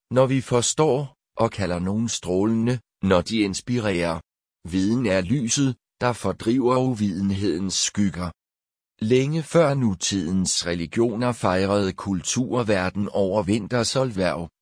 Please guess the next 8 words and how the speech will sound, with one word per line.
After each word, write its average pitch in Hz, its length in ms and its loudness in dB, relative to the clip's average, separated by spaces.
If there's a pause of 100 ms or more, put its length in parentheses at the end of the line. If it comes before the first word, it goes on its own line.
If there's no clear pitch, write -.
(120)
den 127 180 0
korteste 156 720 0
dag, 98 420 -4 (220)
hvor 90 180 2
mørket 101 480 0
når 113 160 2
sit 98 260 -4
højdepunkt, 98 880 -2